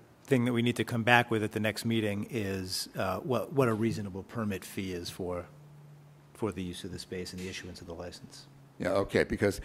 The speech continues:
Speaker 2: you know, you're creating an establishment almost similar in many ways to what's going on down there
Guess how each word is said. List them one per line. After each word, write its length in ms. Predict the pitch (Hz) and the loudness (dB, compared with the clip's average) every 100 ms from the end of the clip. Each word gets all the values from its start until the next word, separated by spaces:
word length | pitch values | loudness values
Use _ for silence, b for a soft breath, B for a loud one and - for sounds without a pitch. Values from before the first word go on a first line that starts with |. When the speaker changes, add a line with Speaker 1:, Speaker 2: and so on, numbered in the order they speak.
| B | B
Speaker 2:
you 100 | B | B
know, 60 | 117 | 8
you're 120 | 101 | 8
creating 440 | 101 117 120 127 117 | 8 6 8 8 8
an 100 | 98 | 4
establishment 840 | 85 - 101 98 98 - 71 65 | 2 4 6 8 6 4 -2 -2
almost 460 | 98 82 82 69 - - | 2 4 4 2 -6 -16
similar 460 | - - 95 82 80 | -10 -2 0 2 2
in 180 | - 78 | 0 -2
many 200 | 82 78 | -2 -2
ways 300 | 76 73 - | -2 -2 -4
to 100 | - | -8
what's 220 | 69 71 | -10 -10
going 260 | - 80 73 | -6 -4 0
on 200 | 78 76 | 2 2
down 260 | 71 69 67 | 0 -2 -2
there 200 | 67 | -4